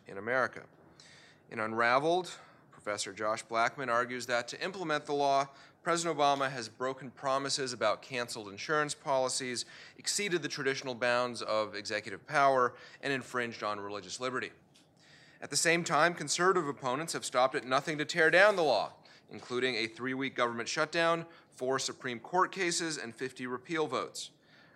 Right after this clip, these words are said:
Unraveled provides the definitive account of the battle to stop Obamacare from being, quote, "woven into the fabric of America." And it's a legal thriller, uh, a sequel to the much,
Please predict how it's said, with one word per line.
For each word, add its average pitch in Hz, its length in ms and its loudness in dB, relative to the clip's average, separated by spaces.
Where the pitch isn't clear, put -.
Unraveled 147 640 2
provides 131 520 0
the 120 160 -6
definitive 170 520 -4
account 123 540 -4
of 113 280 -4
the 117 80 -12
battle 127 360 4
to 127 60 -4
stop 123 360 2
Obamacare 120 720 0
from 110 220 -10
being, 107 260 -8
quote, 107 380 -8
"woven 139 440 0
into 123 340 -8
the 107 100 -8
fabric 107 420 -2
of 104 100 -8
America." 104 520 -2
And 147 100 0
it's 160 120 -4
a 185 40 0
legal 190 360 0
thriller, 175 460 2
uh, 95 280 -8
a - 40 -6
sequel 143 520 -2
to 110 180 -8
the 107 240 -6
much, 127 420 -4